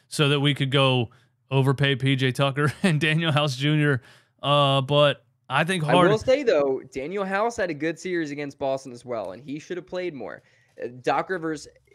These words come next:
Speaker 2: played him, and he played great throughout the
Speaker 1: He did.
Speaker 2: series, and then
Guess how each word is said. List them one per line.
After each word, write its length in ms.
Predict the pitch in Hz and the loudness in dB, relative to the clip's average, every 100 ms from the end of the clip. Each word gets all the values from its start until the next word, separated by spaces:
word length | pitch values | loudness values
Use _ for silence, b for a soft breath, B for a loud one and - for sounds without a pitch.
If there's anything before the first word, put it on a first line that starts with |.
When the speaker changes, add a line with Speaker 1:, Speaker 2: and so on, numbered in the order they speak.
| - | -20
Speaker 2:
played 320 | - 127 180 180 | -14 -8 -8 -8
him, 300 | 175 175 127 | -8 -8 -8
and 100 | 127 | -10
he 140 | 135 | -10
played 320 | 143 139 127 | -8 -8 -8
great 340 | - 127 170 175 | -10 -6 -6 -4
throughout 240 | 170 170 | -6 -4
the 80 | 151 | -2
Speaker 1:
He 60 | |
did. 160 | 160 202 | 2 2
Speaker 2:
series, 160 | 139 131 | 0 -6
and 100 | 127 | -12
then 160 | 123 | -14